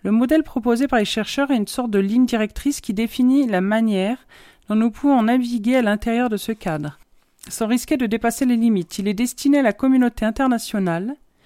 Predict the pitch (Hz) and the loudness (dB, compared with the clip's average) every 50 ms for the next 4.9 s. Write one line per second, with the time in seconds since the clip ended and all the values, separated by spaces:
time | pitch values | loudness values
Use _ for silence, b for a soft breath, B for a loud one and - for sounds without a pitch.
0 | b b b b b b - 202 202 269 277 302 285 247 254 247 233 220 202 180 | b b b b b b -6 -4 -2 0 2 2 4 4 4 2 2 2 2 0
1 | 165 - - 202 185 247 233 233 262 262 254 240 247 233 - 254 240 233 - 240 | 0 -2 -2 -2 -2 -2 -2 0 2 2 2 2 0 -2 -2 -2 -2 0 0 0
2 | 226 226 220 - - 226 220 220 240 269 269 240 220 220 - 285 254 226 - - | 0 -2 -2 -4 -4 -2 0 2 2 2 2 2 2 0 -2 -2 -2 -2 -2 -4
3 | 226 - - 247 233 - 233 214 - - - - 240 208 208 214 240 254 240 - | -6 -4 -4 -6 -4 -4 -4 -4 -6 -10 -6 -6 -4 -2 -2 -2 -2 -2 -2 -2
4 | 202 190 - - - - - - 254 - - - - 247 220 180 165 147 | -2 -2 -2 -4 -8 -8 -4 -6 -6 -6 -6 -8 -6 -4 -2 -2 -4 -4